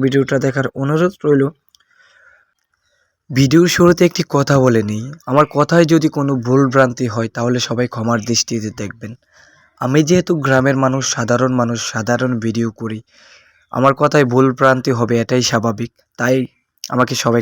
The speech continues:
ক্ষমার দৃষ্টিতে দেখবেন। এবং ভিডিও দেখতে দেখতে যারা ভুলে গেছেন আমার চ্যানেলটা সাবস্ক্রাইব করতে, জলদি করে আমার চ্যানেলটা সাবস্ক্রাইব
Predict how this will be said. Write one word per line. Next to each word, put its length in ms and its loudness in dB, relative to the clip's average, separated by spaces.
ক্ষমার 320 0
দৃষ্টিতে 380 -4
দেখবেন। 280 -8
এবং 140 4
ভিডিও 300 4
দেখতে 260 2
দেখতে 180 0
যারা 140 4
ভুলে 240 6
গেছেন 280 2
আমার 160 2
চ্যানেলটা 360 2
সাবস্ক্রাইব 360 -2
করতে, 180 0
জলদি 280 2
করে 160 -2
আমার 140 -4
চ্যানেলটা 340 -4
সাবস্ক্রাইব 320 -2